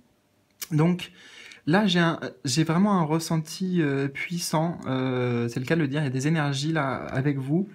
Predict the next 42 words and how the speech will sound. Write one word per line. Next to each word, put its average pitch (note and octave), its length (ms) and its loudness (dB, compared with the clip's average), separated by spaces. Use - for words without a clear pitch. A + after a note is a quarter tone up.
qui - 80 -4
avez C3+ 120 -2
choisi C3+ 320 -6
ce - 140 -6
tas D3 200 -2
numéro C3 480 -2
un. A#2 200 -4
Parce - 240 -4
que F#3 160 0
je E3+ 100 -2
pense G3 260 -2
que - 80 -4
c'est D3+ 180 -2
dans C#3 120 2
votre, C3+ 640 -4
clairement F#3+ 380 2
inscrit F3 280 -4
dans D#3 100 0
votre B2+ 300 -4
chemin D#3 380 2
de D3 80 2
vie, C#3+ 180 -2
en C3 100 0
fait, A2+ 300 -6
dans C3 140 2
votre C#3 300 -2
lignée. C3 440 0
On C#3+ 120 2
a F3 80 2
quand F3 100 -4
même F3 140 2
la D#3 100 0
carte E3 420 -4
des C3+ 200 -4
pouvoirs D3+ 400 0
magiques D3 680 -2
ici, F3+ 440 -4
hein, C3+ 180 -4
donc C3+ 160 2
qui D#3 160 -4
indique D#3 300 0
que D3 260 2